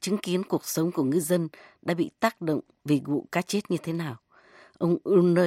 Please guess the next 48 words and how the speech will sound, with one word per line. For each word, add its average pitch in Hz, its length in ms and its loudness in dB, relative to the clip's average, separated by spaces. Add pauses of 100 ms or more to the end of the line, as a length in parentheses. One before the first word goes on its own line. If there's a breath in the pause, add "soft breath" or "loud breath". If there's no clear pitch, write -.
cho 175 100 0
biết 160 280 -4
là 135 100 0
ông 165 140 -2
đang 160 120 -2
hợp 135 220 -4
tác 170 180 0
với 170 80 -2
chính - 180 -2
quyền 139 240 -2
địa 127 160 -2
phương 165 280 0 (360 loud breath)
để 147 100 0
chính 185 200 0
thức 220 220 -4
đóng - 140 0 (200)
góp 208 280 -2
mười 147 180 4
tỷ 127 340 -2 (260)
để 135 100 -4
tặng - 280 -2
cho 185 120 -4
những 180 140 2
người 175 180 0
bị - 140 -12
tác - 240 -4
động 165 200 0
nặng 139 180 -2
nề 143 220 0
nhất. 135 240 -2 (1160 soft breath)
Carlsberg 175 560 2 (220)
là 147 100 2
một 139 240 2
trong 170 140 -6
các - 200 -2
tập 143 160 -2
đoàn 127 300 -2
đa 160 220 2
quốc 208 200 -6
của 135 100 -4
Đan 156 200 0
Mạch, 131 160 -4 (480 soft breath)
tiến 190 180 2
vào - 140 -6
thị - 100 -4
trường 139 260 2
Việt 123 160 -4
Nam 160 240 2